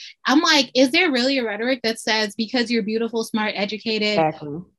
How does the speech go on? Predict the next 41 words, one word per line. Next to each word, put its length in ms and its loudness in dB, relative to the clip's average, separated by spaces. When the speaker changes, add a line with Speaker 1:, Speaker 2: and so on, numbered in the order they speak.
Speaker 1:
all 240 4
these 240 2
things 520 0
that 280 0
you 160 0
can't 280 -2
get 160 0
cheated 320 -4
on? 140 -6
Because 280 8
I'm 120 6
Speaker 2:
Mm-hmm. 60 -2
Speaker 1:
like, 360 0
to 120 4
me, 560 2
that's 220 0
making 260 4
it 120 4
seem 180 0
like 180 0
the 100 -2
woman 240 0
is 140 -2
the 100 -6
issue. 260 -4
Like, 140 2
why 260 4
would 100 6
he 140 6
do 160 6
that 180 2
to 100 2
her? 160 0
Look 200 -2
at 120 -6
all 160 4
the 100 2
great 280 -2
things 220 -4
she 220 -2
is. 380 -6